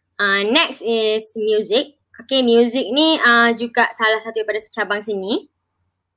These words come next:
Okey, persembahan ataupun lakonan. Dan juga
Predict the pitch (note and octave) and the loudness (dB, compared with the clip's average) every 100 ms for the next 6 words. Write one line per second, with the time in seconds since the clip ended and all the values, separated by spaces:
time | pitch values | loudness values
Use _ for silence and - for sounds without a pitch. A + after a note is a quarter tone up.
0 | _ _ - A#3 G#3 F#3 A3+ A#3 B3 A#3+ | _ _ -12 -2 -2 0 -4 0 4 4
1 | A#3+ C#4 F4 F4+ G#3 G#3 G#3 G3+ - G#3 | 4 4 2 -2 -10 -8 -8 -8 -6 -4
2 | G#3 G3+ G3+ G3 G3 - F#3 F#3+ A#3+ E4 | -2 -4 -4 -4 -6 -6 -8 -4 -4 -6
3 | - _ _ _ _ _ _ _ - G#3+ | -12 _ _ _ _ _ _ _ -4 2
4 | G#3+ G#3+ G#3+ G#3+ A3 G#3 A#3 A3+ A3+ | 4 4 4 0 -4 0 2 4 2